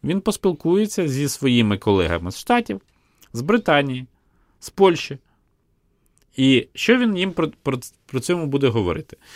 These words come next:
Чи будуть його випускати, наприклад, на засідання Рамштайну чотирнадцятого лютого? Випустять його чи не випустять? Поїде він, не поїде?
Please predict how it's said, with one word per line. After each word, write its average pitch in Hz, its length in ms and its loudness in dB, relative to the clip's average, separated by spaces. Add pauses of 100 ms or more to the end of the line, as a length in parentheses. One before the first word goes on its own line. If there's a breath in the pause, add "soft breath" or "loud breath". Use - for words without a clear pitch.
(140 loud breath)
Чи - 140 -2
будуть 262 260 4
його 220 200 6
випускати, 175 640 4
наприклад, 113 440 0
на 110 100 0
засідання 107 500 0
Рамштайну 98 580 0
чотирнадцятого 98 680 -2
лютого? 85 320 -4
Випустять - 520 -8
його 90 160 -6
чи - 140 -12
не 104 80 -4
випустять? - 420 -10
Поїде 226 320 0
він, 120 160 -2
не 110 80 -4
поїде? 95 360 -6